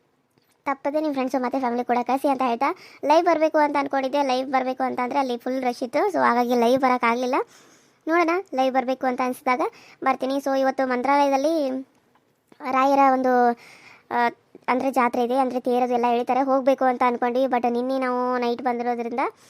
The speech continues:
ಫುಲ್ ಟಯರ್ಡ್ ಆಗಿತ್ತು, so ಹಾಗಾಗಿ ಹೋಗೋಕ್ಕಾಗಲಿಲ್ಲ. ಮ್, ಗುರುವಾರದ್ದು ಹೋದಾಗ ನಿಮಗೆ ಲೈವ್ ಹೋಗಿ ಅಲ್ಲಿದು ಹೇಗೆ ಹೇಗಿದೆ ಅಂತ ಎಲ್ಲ ನಿಮಗೆ ತೋರಿಸ್ತೀನಿ. So ನೀವು ಕೂಡ ನೋಡಿ ಅಂತ ಹೇಳಿ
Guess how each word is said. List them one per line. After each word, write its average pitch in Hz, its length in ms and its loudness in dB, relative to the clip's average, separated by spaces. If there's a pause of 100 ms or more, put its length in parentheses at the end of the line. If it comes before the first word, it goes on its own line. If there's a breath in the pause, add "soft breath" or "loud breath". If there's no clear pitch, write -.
(400 soft breath)
ಫುಲ್ 302 220 0
ಟಯರ್ಡ್ 262 260 2
ಆಗಿತ್ತು, 254 300 -2
so 269 60 -2 (120)
ಹಾಗಾಗಿ 233 360 -2
ಹೋಗೋಕ್ಕಾಗಲಿಲ್ಲ. 247 600 -2 (1160)
ಮ್, 269 260 -4
ಗುರುವಾರದ್ದು 302 400 6
ಹೋದಾಗ 262 220 0 (120)
ನಿಮಗೆ 269 180 2 (100)
ಲೈವ್ 277 200 0
ಹೋಗಿ 254 220 -4 (480 loud breath)
ಅಲ್ಲಿದು 262 320 4 (240)
ಹೇಗೆ 277 300 0
ಹೇಗಿದೆ 262 280 2
ಅಂತ 254 180 -2
ಎಲ್ಲ 247 80 -4 (120)
ನಿಮಗೆ 302 260 2
ತೋರಿಸ್ತೀನಿ. 254 400 0
So 254 140 -2
ನೀವು 247 240 -2
ಕೂಡ 254 120 0 (220)
ನೋಡಿ 294 260 0
ಅಂತ 247 180 -6
ಹೇಳಿ 330 120 0